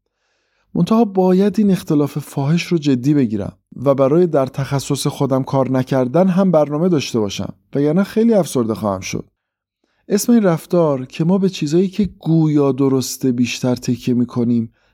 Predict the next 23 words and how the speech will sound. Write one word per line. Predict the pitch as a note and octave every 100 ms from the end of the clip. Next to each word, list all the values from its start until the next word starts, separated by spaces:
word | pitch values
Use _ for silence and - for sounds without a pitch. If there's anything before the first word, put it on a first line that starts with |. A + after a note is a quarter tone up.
| -
تا | -
فراوانی | C3 C3 B2 A#2+ A#2+ A#2+ B2
پایه، | A#2 B2 A#2 C3 C#3 A#2 - _ _ _ _ _
می‌گن | D3+ D#3 G#3+
پیشبینی | G#3+ - D3+ C#3 - C#3+ D3+ E3+
بر | C#3+ B2
اساس | A#2+ - D3+ -
گویایی، | C#3+ C3+ C3+ B2+ B2 A#2 A#2 G#2+ - _ _ _ _ _ _ -
predicting | D3 C#3 B2+ F#3 - - F#3 F3
by | D#3+ E3+ E3 C#3
representativeness. | C3+ - B2+ A#2+ D#3+ D3+ B2+ A#2 F#2+ G2+ F2+ - - - _ _ _ _ _ _ _
یک | A#3 A#3
نکته | F#3+ F3+ G#3+ G3
بسیار | D#3 C#3 - D3 C#3
ظریف | B2+ C3+ D3+
اینجا | C3+ A2+
وجود | A2 G2+ G#2+
داره | G2+ G2+ G2+
که | F#3
کاش | F3+ F#3+ F#3+
بهش | E3+
توجه | E3+ B2+ A#2 A2
کنیم. | A2+ G2 -